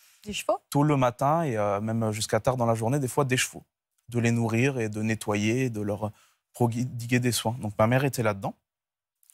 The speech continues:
Speaker 2: Donc elle, elle y est retournée. Mon père a décidé de partir.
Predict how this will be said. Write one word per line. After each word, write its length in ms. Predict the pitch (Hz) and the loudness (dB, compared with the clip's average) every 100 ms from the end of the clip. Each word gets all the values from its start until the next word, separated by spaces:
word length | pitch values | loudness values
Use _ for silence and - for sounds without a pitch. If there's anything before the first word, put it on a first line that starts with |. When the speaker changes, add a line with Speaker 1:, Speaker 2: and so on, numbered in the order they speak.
| - | -8
Speaker 2:
Donc 220 | 131 113 - | -4 -4 -2
elle, 140 | 127 | 0
elle 120 | 120 | 0
y 60 | 110 | -2
est 40 | |
retournée. 420 | 117 - 113 120 202 _ _ _ - | -6 -4 -4 -2 -4 _ _ _ -8
Mon 80 | |
père 180 | 107 123 | 0 4
a 100 | 123 | 4
décidé 360 | 113 110 - 113 | 2 -4 -4 -6
de 60 | |
partir. 600 | - 110 - - 170 - | -4 -4 -4 -6 -6 -10